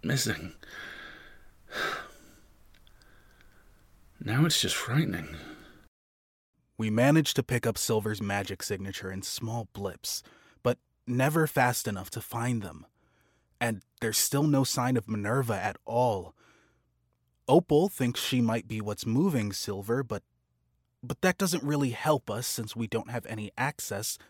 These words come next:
Speaker 2: to where Minerva is, or a way to shut her off.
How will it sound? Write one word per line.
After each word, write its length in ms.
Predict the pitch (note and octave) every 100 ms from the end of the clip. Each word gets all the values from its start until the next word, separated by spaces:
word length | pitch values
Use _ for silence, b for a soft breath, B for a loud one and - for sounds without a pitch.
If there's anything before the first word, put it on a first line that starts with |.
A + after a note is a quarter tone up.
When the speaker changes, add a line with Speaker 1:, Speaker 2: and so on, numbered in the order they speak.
| b
Speaker 2:
to 100 | A#2
where 220 | G#2 A2
Minerva 460 | A2 G#2 F#2+ F#2+ -
is, 360 | D#3 B2+ F#2 - b b
or 220 | C3+ - -
a 80 | C3
way 220 | B2 D3+
to 100 | D3
shut 300 | - C#3 -
her 160 | A#2+ -
off. 420 | A2+ G#2 F#2 -